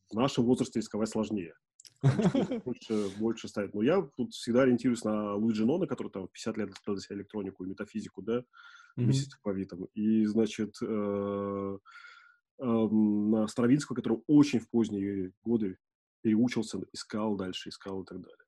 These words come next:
Speaker 1: да.
Speaker 2: Прикольно. Я на Бернарда Шоу всё время оглядываюсь. Дед в девяносто лет. По пьесе в год. <laughs> И
Speaker 1: Вот так.
Speaker 2: ничего. <laughs> А, хорошо. Есть ли у вас какая-то норма,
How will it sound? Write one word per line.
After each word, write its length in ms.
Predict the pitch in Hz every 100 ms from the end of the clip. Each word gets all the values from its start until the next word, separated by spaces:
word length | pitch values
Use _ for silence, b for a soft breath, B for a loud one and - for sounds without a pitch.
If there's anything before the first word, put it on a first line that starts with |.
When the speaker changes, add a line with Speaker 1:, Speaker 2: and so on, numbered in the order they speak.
| _
Speaker 1:
да. 80 | 58 _ _ _ _ _ _ _ _ -
Speaker 2:
Прикольно. 600 | 151 - 127 110 107 104 - 110 -
Я 200 | 127 165
на 120 | 202
Бернарда 440 | 185 175 185 175 170
Шоу 300 | - 160 117
всё 180 | -
время 280 | 117 113 113
оглядываюсь. 760 | 123 127 127 107 98 98 95 - _ _ b b b
Дед 360 | 120 117 180 127
в 100 | 113
девяносто 540 | 151 196 208 196 -
лет. 380 | 185 165 117 - _ 349 269 240 214 190 143
По 80 | 151
пьесе 380 | 156 160 151 135
в 100 | 131
год. 340 | 139 123 -
<laughs> 800 | 254 175 - _ - - - 120
И 100 | 127
Speaker 1:
Вот 160 | 147 156
так. 100 | -
Speaker 2:
ничего. 340 | 165 143 160 135
<laughs> 460 | 220 269 196 302 - - B B B B B -
А, 420 | 151 147 147 143 120 -
хорошо. 420 | 208 262 226 -
Есть 320 | - 165 311 320
ли 80 |
у 20 | 269
вас 160 | 254
какая-то 460 | - 190 226 220 202
норма, 640 | 190 190 196 156 120 101